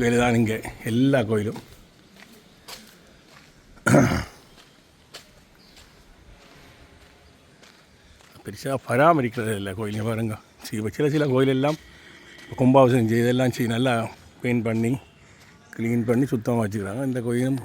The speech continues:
செய்யலை, நீ செய்வேன் நினைக்கிறேன். இப்ப அரச கோயிலாக்கி ஆக்கி, எல்லாம் இப்ப அரச உடைமையாக்கி இருக்கு.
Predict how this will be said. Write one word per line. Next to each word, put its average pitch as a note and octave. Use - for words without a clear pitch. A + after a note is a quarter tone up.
செய்யலை, A2+
நீ B2+
செய்வேன் B2+
நினைக்கிறேன். G#2+
இப்ப -
அரச B2+
கோயிலாக்கி B2
ஆக்கி, A2+
எல்லாம் B2
இப்ப A#2
அரச A#2+
உடைமையாக்கி G#2+
இருக்கு. F#2+